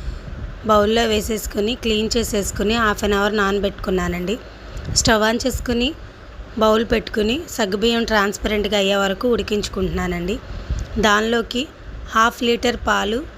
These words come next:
మరిగించుకుని, చల్లారిన పాలను పోసానండి. అవి కూడా పోసి కలుపుకుంటున్నానండి. ఒక బాయిల్ వచ్చే వరకు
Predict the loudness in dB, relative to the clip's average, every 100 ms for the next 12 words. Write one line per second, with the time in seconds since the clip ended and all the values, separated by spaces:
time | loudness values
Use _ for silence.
0 | -2 0 0 0 -2 -2 -2 0 2 2
1 | 2 0 -2 -2 -2 -2 0 0 -2 -4
2 | -2 -2 -2 -2 -2 -4 -8 -10 -10 -10
3 | -10 -8 -8 -8 -8 -8 -8 -6 -4 -4
4 | -6 -10 -10 0 2 4 4 2 2 -2
5 | -2 -2 -2 0 0 -2 -2 -2 -2 -2
6 | -2 -2 -4 -8 -14 -12 -10 -10 -10 -12
7 | -2 0 2 4 6 6 2 0 0 0
8 | 0 -2 0